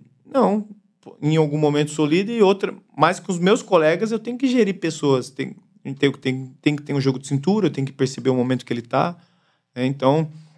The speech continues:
acho que a mensagem final que eu gostaria de passar é essa: a gente saber estar em determinado local. O que que eu posso falar naquele local?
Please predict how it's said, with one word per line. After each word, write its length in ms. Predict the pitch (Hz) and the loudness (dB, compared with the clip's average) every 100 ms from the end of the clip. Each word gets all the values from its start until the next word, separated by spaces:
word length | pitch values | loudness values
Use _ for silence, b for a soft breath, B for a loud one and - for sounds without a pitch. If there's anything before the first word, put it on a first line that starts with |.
| B | B
acho 180 | 131 139 | -2 2
que 60 | |
a 40 | 165 | 0
mensagem 720 | 175 170 175 214 226 208 156 | 0 2 2 2 0 0 -2
final 680 | 139 - 165 151 185 220 151 | -10 -4 2 4 4 0 -4
que 80 | - | -2
eu 60 | 147 | -2
gostaria 320 | 147 147 139 | 0 0 0
de 100 | 143 | 2
passar 360 | 143 143 170 214 | 0 0 -2 0
é 60 | |
essa: 160 | 151 143 | -2 0
a 60 | 135 | -2
gente 220 | 147 151 | -2 -2
saber 400 | - 139 151 180 | -2 0 0 0
estar 440 | 220 - 165 240 b b b b - _ _ _ _ | -2 0 0 0 b b b b -20 _ _ _ _
em 160 | 151 196 | 2 4
determinado 560 | 202 190 175 180 208 | 4 2 2 2 4
local. 340 | 233 220 151 139 | 2 4 4 4
O 40 | |
que 140 | 139 226 | 2 0
que 120 | - | 2
eu 80 | 240 | 0
posso 320 | - 196 196 | 2 0 2
falar 240 | 165 160 | 2 2
naquele 300 | 160 156 151 | 0 -2 0
local? 580 | 147 139 143 123 113 135 | 2 2 4 0 0 -8